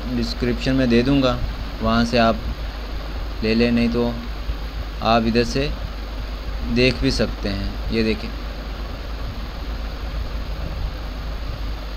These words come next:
मैं आपके सामने कॉपी करता हूँ और पेस्ट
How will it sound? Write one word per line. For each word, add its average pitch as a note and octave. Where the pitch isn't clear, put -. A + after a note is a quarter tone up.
मैं A2
आपके A2+
सामने C#3
कॉपी B2
करता D#3
हूँ D3+
और D3
पेस्ट A2+